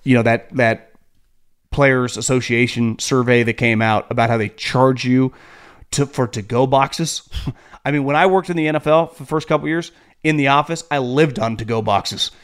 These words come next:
If they would have charged me, Jeffrey Lurie would have taken thousands of dollars from me. So the, the, the Cardinals, from a cheapskate standpoint, are number one in the N F L.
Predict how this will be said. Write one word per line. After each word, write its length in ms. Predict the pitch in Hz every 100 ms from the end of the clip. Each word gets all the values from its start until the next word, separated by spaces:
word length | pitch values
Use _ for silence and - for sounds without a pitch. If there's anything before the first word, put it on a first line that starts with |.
| _
If 60 | -
they 100 | 170
would 120 | 170
have 80 | 131
charged 280 | - 156 135
me, 100 | 123
Jeffrey 300 | 139 135 135
Lurie 240 | 143 143
would 120 | 123
have 60 | 113
taken 200 | 135 120
thousands 480 | - 139 147 135 123
of 80 | 117
dollars 320 | 135 151 -
from 160 | 107
me. 120 | 90 - _ _ _
So 480 | - 147 139 135 131 147
the, 100 | 151
the, 320 | 151 - -
the 120 | 156
Cardinals, 640 | - 196 214 151 123 120 - - _ _
from 360 | - 143 135
a 300 | 127 120 110 -
cheapskate 560 | - 185 180 - 127 -
standpoint, 720 | - 127 117 110 107 107 - - - - _ -
are 400 | 131 123 117 107
number 360 | 131 143 160 143
one 240 | 131 131
in 80 | 120
the 140 | 110 107
N 80 |
F 160 | 107 -
L. 240 | 104 -